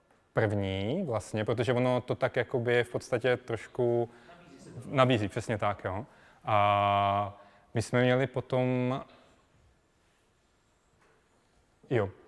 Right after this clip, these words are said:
Speaker 1: tam je, tam je totiž jakoby blbý, a, u, u těch stromů jako taky to mělo nějaký výsledky, ale nakonec nám jako vyšel líp ten rule mining. A u těch stromů byl třeba jedna taková srandovní věc, je, že ten strom může fungovat i tím stylem,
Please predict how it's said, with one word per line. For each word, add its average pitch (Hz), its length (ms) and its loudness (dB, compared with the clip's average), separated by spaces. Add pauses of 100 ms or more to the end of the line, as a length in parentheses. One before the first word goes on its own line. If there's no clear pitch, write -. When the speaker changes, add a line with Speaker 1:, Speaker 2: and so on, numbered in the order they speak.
Speaker 1:
tam 123 160 2
je, 127 100 4
tam 123 220 0
je 127 80 2
totiž - 380 -4
jakoby 123 440 0
blbý, 127 640 0
a, 110 420 0
u, 127 60 0
u 127 260 -4
těch 117 160 0
stromů 131 280 0
jako 123 280 2 (260)
taky - 220 -2
to 113 100 0
mělo 110 180 0
nějaký 107 320 -2
výsledky, 104 480 -2
ale 120 120 4
nakonec 113 400 -4
nám 110 140 -2
jako 110 180 -4
vyšel 117 440 -2
líp 113 120 -8
ten 131 140 0
rule 110 280 -2
mining. 104 360 -6 (380)
A - 80 0
u 117 60 4
těch - 180 2
stromů 117 340 0
byl 117 140 2
třeba 120 240 0
jedna 120 180 2
taková 120 640 0
srandovní 123 540 0
věc, 107 440 0 (280)
je, 113 100 0
že 113 80 0
ten 123 160 0
strom 117 260 -2
může 120 220 0
fungovat 117 520 -2
i 139 60 -10
tím 127 200 -4
stylem, 113 480 0